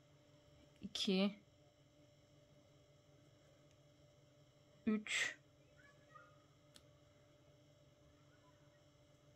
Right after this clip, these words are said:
dört. Dört tane azaltma yaptım. Kalan ilmeklerimi de tek tek örüp bu şekilde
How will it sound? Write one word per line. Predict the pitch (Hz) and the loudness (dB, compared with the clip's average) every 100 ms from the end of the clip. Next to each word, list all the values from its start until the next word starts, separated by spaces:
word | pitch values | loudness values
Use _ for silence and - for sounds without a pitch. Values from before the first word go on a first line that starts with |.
| - 226 | 2 8
dört. | 175 - - - - - - - - - - - - - - - - - - - | 8 6 -8 -8 -10 -20 -20 -20 -20 -20 -20 -20 -20 -20 -20 -20 -20 -20 -20 6
Dört | 349 247 - | 8 8 8
tane | 190 175 | 10 12
azaltma | 196 208 202 - 208 | 12 12 12 12 12
yaptım. | 180 - - 202 202 - - - - - - - - - - - - - - - - - - - | 12 10 6 6 6 -8 -20 -20 -20 -20 -20 -20 -20 -20 -20 -20 -20 -20 -20 -20 -18 -18 -18 -6
Kalan | - 277 233 | 10 12 12
ilmeklerimi | 208 190 185 190 180 175 | 12 10 10 8 10 10
de | 170 | 8
tek | 170 208 - | 8 4 6
tek | 185 - - | 2 4 10
örüp | 214 214 - - - - - - - - - - - - - - - - - - - - - - - - - - - - - - - - - - - - - | 10 10 2 -8 -18 -20 -20 -20 -20 -20 -20 -20 -20 -20 -20 -20 -20 -20 -20 -20 -20 -20 -20 -20 -20 -20 -20 -20 -20 -20 -20 -20 -20 -20 -20 -20 -20 -12 -2
bu | |
şekilde | - 185 - 165 190 | 2 4 4 8 8